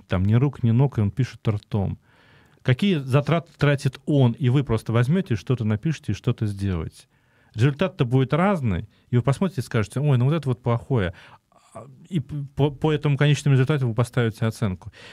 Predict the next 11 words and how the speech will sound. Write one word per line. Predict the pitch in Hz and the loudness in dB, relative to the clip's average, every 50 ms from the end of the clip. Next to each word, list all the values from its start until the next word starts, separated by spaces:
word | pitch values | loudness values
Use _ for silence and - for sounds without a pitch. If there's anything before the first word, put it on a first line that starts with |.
| - - _ | -20 -8 _
Поэтому | - 143 160 156 - 160 156 | -2 0 0 0 0 2 2
я | 139 123 175 190 | 2 2 2 2
прошу | - 175 175 - - - - | 0 -2 -2 -2 -2 -2 0
вас, | 127 101 92 | 0 0 -2
пожалуйста, | - - 123 120 127 143 123 107 - - - 104 | -2 -2 0 2 2 2 2 0 -2 -4 -2 -2
если | 135 185 - 226 | -2 0 0 -2
ребёнок | 214 208 202 240 233 214 - | -2 -2 -2 -2 -2 0 0
ваш | 190 185 - | -2 -2 -2
получил | - 165 165 156 - - 175 160 | -2 -2 -2 -2 -2 -2 -2 -2
двойку, | 147 143 147 139 104 - - 104 | 0 0 2 0 0 -2 -2 -2
если | 110 120 165 156 - 156 135 | 0 0 0 0 -2 -4 -6